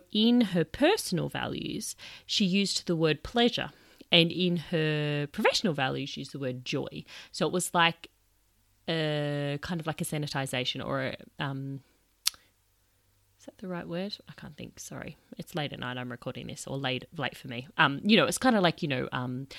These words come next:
cleaning up the language, I suppose, or, or, or changing it, because heaven forbid if we use the word pleasure and associated with something professional, um, <gasps> shock how unprofessional of us. Uh, so it,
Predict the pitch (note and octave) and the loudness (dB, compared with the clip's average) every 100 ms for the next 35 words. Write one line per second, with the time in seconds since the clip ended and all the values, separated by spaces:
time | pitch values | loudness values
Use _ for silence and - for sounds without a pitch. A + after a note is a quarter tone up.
0 | - - A3 F#3+ E3 D#3 - C#3 C3+ C#3+ | -10 4 8 8 8 4 2 4 4 4
1 | C#3 - - - - - - C3+ C3 - | 2 2 -2 -4 -6 -6 -2 -2 -4 -2
2 | C#3+ B2+ - C#3 C3+ - - D3 D3+ C#3 | 2 2 2 0 0 -2 0 2 2 0
3 | A2+ - D3+ D#3+ C3 - - - - - | -4 -2 -2 0 -2 -4 -10 -12 -14 -18
4 | _ - D#3+ D3 - - C#3 C#3 D3 C3 | _ -8 -6 -6 -6 -2 -2 -2 -6 -4
5 | B2+ - B2 A2 - D3 D3 E3 D3+ C#3 | -6 -4 -4 -4 -6 0 4 4 4 0
6 | C3 - B2+ - C3 B2+ B2+ - C3 B2+ | -2 -2 -2 -2 -2 -2 -4 -4 -6 -8
7 | - C3 - - - A#2 C3+ B3 - - | -8 -6 -2 0 0 0 0 -2 -4 -6
8 | C3 C3 B2+ B2+ B2+ B2 B2 - - _ | -4 -2 -4 -6 -6 -4 -4 -6 -10 _
9 | _ - - - - - - - - - | _ -8 -6 -6 -10 -8 -4 -4 -6 -4
10 | D#3+ D#3+ - D#3+ E3 E3 G#3+ - C3+ C3+ | 0 0 0 -2 -2 -2 -2 -4 -6 -6
11 | - - - - - - E3 - G3 F#3 | -8 -10 -14 -14 -2 6 6 10 10 12
12 | F#3 F#3 - A3 | 10 6 4 -2